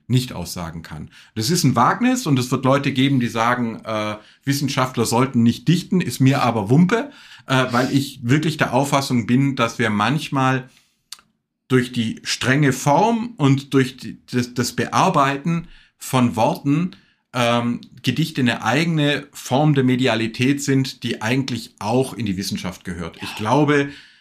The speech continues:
Speaker 1: ähm, dass wir aufhören sollten zwischen vermeintlich harter Wissenschaft und vermeintlich weicher Poesie, äh,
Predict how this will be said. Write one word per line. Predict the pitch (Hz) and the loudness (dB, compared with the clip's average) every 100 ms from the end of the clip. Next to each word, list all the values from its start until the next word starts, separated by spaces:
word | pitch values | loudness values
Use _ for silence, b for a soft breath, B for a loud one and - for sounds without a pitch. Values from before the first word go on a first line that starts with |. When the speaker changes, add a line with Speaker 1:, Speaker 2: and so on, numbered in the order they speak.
| B | B
Speaker 1:
ähm, | - 120 117 117 117 113 | -4 0 0 -2 -4 -2
dass | 120 - | -2 -2
wir | 110 | -2
aufhören | 110 143 143 131 | 0 0 2 2
sollten | 123 120 123 123 113 - _ | 2 0 0 0 -2 -6 _
zwischen | - 123 117 110 | -6 -4 -2 -4
vermeintlich | 120 104 117 113 - - | 0 0 0 -4 -8 -6
harter | 117 131 123 | -4 0 0
Wissenschaft | 139 147 147 147 139 139 - | 0 0 -2 0 -2 -2 -10
und | 123 113 | -8 -6
vermeintlich | 117 104 110 117 110 104 87 | -2 -2 -2 -2 -6 -8 -4
weicher | 98 135 143 123 117 - | -2 0 0 0 -2 -6
Poesie, | - 117 113 101 127 180 190 B B B B B | -4 -2 -2 0 2 2 0 B B B B B
äh, | 120 120 | -4 -4